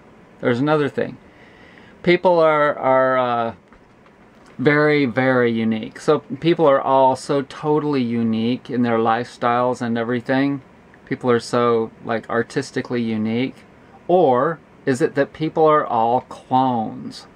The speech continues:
They're all doing the same freaking thing. They get up, they go to work, the nine-to-five, doing the, everyone has the same kind of a job. You've got C P As, you've got lawyers,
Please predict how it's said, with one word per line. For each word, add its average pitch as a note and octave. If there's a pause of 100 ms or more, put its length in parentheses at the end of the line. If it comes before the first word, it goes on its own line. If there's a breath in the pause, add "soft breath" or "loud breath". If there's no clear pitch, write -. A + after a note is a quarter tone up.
(800)
They're A#2+
all C3+
doing B2+
the A#2
same A#2+
freaking A#2+
thing. A2+ (520 loud breath)
They A2+
get B2
up, B2 (120)
they A#2
go B2
to B2
work, A#2+
the A#2
nine-to-five, A#2 (580)
doing C3
the, A#2+
everyone C3
has C3
the A#2+
same C3+
kind C3
of A#2+
a A#2+
job. B2+
You've A#2
got A#2+
C F3+
P D#3
As, C3
you've C#3
got B2+
lawyers, A#2+